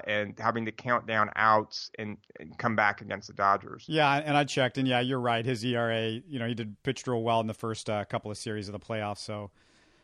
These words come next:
Speaker 2: I got that wrong. Um, you know, I'm not perfect, uh, even though I think a lot of you know that, uh,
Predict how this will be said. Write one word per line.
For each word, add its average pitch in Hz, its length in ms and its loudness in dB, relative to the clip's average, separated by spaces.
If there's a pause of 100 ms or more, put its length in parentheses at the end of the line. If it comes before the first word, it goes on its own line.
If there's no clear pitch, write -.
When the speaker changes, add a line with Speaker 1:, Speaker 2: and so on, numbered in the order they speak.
(140)
Speaker 2:
I 131 80 -4
got 143 180 4
that 139 220 4
wrong. 135 480 4
Um, 127 580 0 (220)
you 156 100 0
know, 131 260 4
I'm 147 80 -2
not 156 220 2
perfect, 151 640 -2
uh, 123 380 -2
even 135 180 -4
though 127 100 0
I 120 120 2
think 120 300 -6
a 120 40 -2
lot 123 200 4
of 113 60 -4
you 120 120 0
know 120 240 2
that, 107 260 -4
uh, 110 300 -4